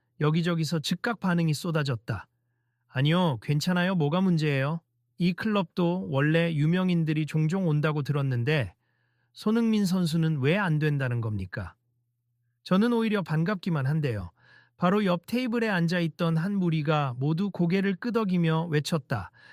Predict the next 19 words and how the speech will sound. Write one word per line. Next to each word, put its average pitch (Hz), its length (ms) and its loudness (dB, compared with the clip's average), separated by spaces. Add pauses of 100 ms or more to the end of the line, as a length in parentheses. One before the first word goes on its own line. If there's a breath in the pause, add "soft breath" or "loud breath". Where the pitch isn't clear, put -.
(140 loud breath)
클럽 214 280 -2
사장은 170 600 0
입술을 165 420 -2
앙다물고 135 640 -2 (300 loud breath)
고개를 165 360 2
돌렸다. 127 560 -4 (520)
"봐주세요, 185 440 2
사장님. 165 520 2 (1000 soft breath)
모두들 180 480 2
별 170 240 2
문제 175 280 2
없다고 131 440 -2
하잖아요. 113 440 -4 (760)
당신이 185 440 2
유명하다고 196 600 0
다 151 160 -4
통용되는 202 600 0
건 185 160 -2
아니야. 127 400 -2